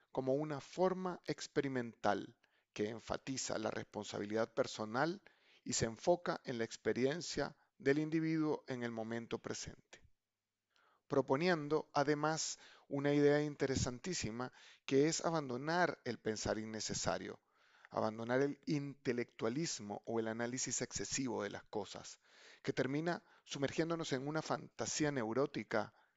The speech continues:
profunda que nos desconecta de la posibilidad de vivir en el mundo real.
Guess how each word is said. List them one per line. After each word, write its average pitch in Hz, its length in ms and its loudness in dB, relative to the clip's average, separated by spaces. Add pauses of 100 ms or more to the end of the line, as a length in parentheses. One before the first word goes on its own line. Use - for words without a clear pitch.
profunda 180 640 -2 (280)
que 147 120 4
nos 120 160 -4
desconecta 151 840 -2 (240)
de 131 140 2
la 123 120 0
posibilidad 110 680 -2
de 131 80 2
vivir 143 540 0
en 104 160 -10
el 107 60 -6
mundo 104 320 -6
real. 98 380 -4